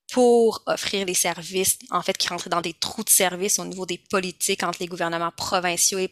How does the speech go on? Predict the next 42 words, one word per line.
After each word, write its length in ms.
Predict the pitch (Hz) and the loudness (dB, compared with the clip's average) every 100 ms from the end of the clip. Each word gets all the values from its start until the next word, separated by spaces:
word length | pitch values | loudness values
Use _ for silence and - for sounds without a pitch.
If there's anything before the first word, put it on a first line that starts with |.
| - | -6
et 80 | - | -10
fédéraux. 480 | 185 185 175 175 220 | -4 -2 -2 -2 0
Il 40 | |
y 20 | 208 | -2
avait 100 | 175 | -2
des 80 | |
trous 180 | 170 - | -6 -8
de 100 | - | -8
service 440 | - 170 175 196 - - - - - | -4 -4 -6 -8 -8 -10 -10 -8 -4
qui 60 | |
faisaient 240 | - 175 170 | -2 0 0
en 80 | |
sorte 200 | 170 185 | -2 -4
que 80 | - | -6
les 120 | 180 | -6
enfants 220 | 175 170 180 | -6 -4 -4
n'avaient 260 | 175 170 | -2 -4
pas, 380 | - - 175 175 | -8 -8 -6 -6
euh, 480 | 175 160 156 160 165 170 - - - | -6 -8 -10 -12 -14 -16 -16 -14 -6
euh, 260 | 160 - - - - - _ | -4 -4 -8 -12 -20 -20 _
pas 100 | 214 | 0
juste 140 | 208 | 2
les 120 | 196 | 2
enfants, 200 | 165 196 | 2 2
mais 140 | 208 156 | 0 0
particulièrement 720 | - - - 202 170 185 180 | -2 -2 -2 0 0 2 0
les 200 | 220 208 | 4 2
<laughs> 0 | |
enfants 320 | 170 - 196 - - - - - | 2 0 -2 -2 -8 -8 -10 -4
n'avaient 280 | 175 175 165 | -2 0 -2
pas 260 | - 185 - | 0 0 0
accès 360 | 175 - - 190 | -2 2 4 4
à 100 | 175 | 0
certains 360 | - - 170 175 | -2 -4 -4 -4
services. 540 | 180 165 180 202 - - - | -4 -4 -2 -2 -2 -6 -6
Donc, 340 | 170 170 - - _ - | -4 -4 -10 -18 _ -14
oui, 200 | 175 151 - - - | -12 -12 -12 -12 -4
ça 200 | - 160 | -2 -2
peut 120 | 175 | 0
être 200 | 165 - | -2 -2
comme 160 | 175 | -4
ceci, 580 | 170 170 - - 240 277 | -2 2 4 4 2 -2